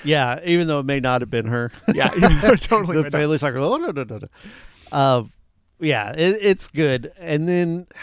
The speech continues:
Speaker 1: we kinda get this dreamlike state because, again, he gets angry and he wants every, "I hate this house, everything go away." And it's just him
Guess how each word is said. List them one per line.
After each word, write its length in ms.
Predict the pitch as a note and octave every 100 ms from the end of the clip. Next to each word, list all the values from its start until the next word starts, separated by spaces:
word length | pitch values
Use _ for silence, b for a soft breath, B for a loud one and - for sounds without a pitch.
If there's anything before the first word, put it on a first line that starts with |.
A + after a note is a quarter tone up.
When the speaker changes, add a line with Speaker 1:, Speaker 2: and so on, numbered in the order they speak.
| B B
Speaker 1:
we 160 | G3 E4+
kinda 280 | - F4
get 220 | B3+ A#3 G#3+
this 200 | F#3 A#2+
dreamlike 1120 | G2+ B2+ C#3 G#3 G#3+ F3 D3+ D#3+ - _ - _ _ _ _ _ -
state 680 | - - - D#3 D3+ C3+ - -
because, 280 | C3 C3+ C#3
again, 260 | C#3+ D#3+ C#3
he 80 | C#3+
gets 260 | C#3+ - -
angry 400 | C#3+ C3+ C3 C3
and 60 |
he 80 | B2
wants 260 | B2 C3+ D3
every, 260 | D3 D3+ C3+
"I 120 | B2+
hate 160 | D3
this 160 | D#3 C3+
house, 320 | A#2 A2+ -
everything 280 | A#2 B2 A#2+
go 160 | A#2 B2+
away." 500 | B2+ A2 G#2 G#2 F#2+ b b b b b b b -
And 160 | C3 B2
it's 140 | -
just 260 | C#3+ - -
him 500 | D#3 D#3 D3+ D3